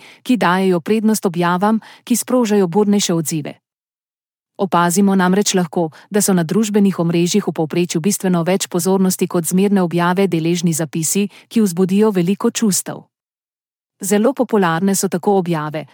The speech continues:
v katerih se avtorji zgražajo nad čudaškimi stališči skrajnežev iz nasprotnega tabora, kar po eni strani signalizira pripadnost, saj se s smešenjem distancirajo od čudaške ideje,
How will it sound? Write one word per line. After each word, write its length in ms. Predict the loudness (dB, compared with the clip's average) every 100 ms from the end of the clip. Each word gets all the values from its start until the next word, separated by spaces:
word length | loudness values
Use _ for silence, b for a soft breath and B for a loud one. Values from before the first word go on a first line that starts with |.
| b b
v 100 | -2
katerih 460 | 0 2 0 0
se 140 | -2 -2
avtorji 400 | -2 0 0 0
zgražajo 540 | 0 0 0 2 0
nad 200 | 0 -2
čudaškimi 640 | -2 -2 0 0 0 0 0
stališči 500 | -2 -4 -4 -2 -4
skrajnežev 680 | -2 0 0 0 2 0
iz 120 | 2
nasprotnega 640 | 0 -2 0 0 0 -2 -2
tabora, 500 | -2 -2 0 -2 -4 B B
kar 160 | -6
po 100 | -2
eni 240 | -2 0 -2
strani 460 | -2 -2 0 2
signalizira 640 | 0 -2 -2 0 0 0 0
pripadnost, 720 | -4 -2 -2 -2 -8 -10 -12 B
saj 200 | -4 -2
se 120 | -2
s 80 | -2 0
smešenjem 440 | 0 2 2 2
distancirajo 680 | 0 -2 -2 0 0 2 0
od 140 | -2
čudaške 580 | -2 -2 -2 -4 -2 -2
ideje, 440 | 0 -2 -4 -10